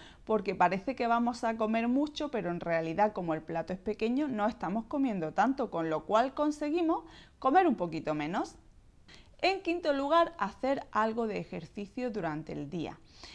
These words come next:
Esto está bastante bien. Yo intento, intento, mm, andar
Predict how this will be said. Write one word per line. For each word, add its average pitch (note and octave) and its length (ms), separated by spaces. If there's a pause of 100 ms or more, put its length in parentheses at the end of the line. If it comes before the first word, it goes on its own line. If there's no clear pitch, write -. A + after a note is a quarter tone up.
(140)
Esto C#4+ 280
está E4 220
bastante F#3+ 560
bien. F#3 280
Yo D#4+ 180 (120)
intento, A3+ 880 (100)
intento, A#3 1000 (180)
mm, F#3 320 (100)
andar F#3 640